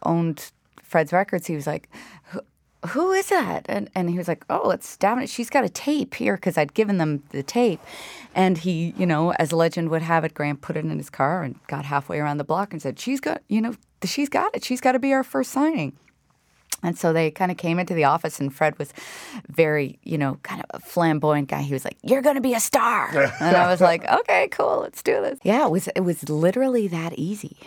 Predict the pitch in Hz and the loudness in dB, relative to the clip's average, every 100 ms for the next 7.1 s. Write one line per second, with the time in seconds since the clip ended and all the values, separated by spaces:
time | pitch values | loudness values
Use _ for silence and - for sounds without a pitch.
0 | - - - - - - - 156 147 147 | -20 -20 -20 -20 -20 -16 -6 -2 2 2
1 | 143 - 269 - - - 185 185 180 175 | 2 0 -2 -4 -8 -6 -2 -2 -2 -4
2 | 160 - 147 160 147 151 208 226 - 233 | -10 -8 -2 -2 -2 -2 -2 -2 0 2
3 | 226 170 170 180 190 208 233 214 202 185 | 2 2 4 4 4 2 0 0 0 0
4 | 180 170 - 156 131 143 131 147 160 175 | 0 -2 0 0 2 0 0 0 0 0
5 | 95 - - - 147 170 151 185 - - | -2 -6 -14 -6 -2 -2 -2 -2 -2 -6
6 | 170 170 156 - 110 117 113 110 101 151 | -6 -4 -4 -4 0 0 -2 -6 -6 -2
7 | 160 | -2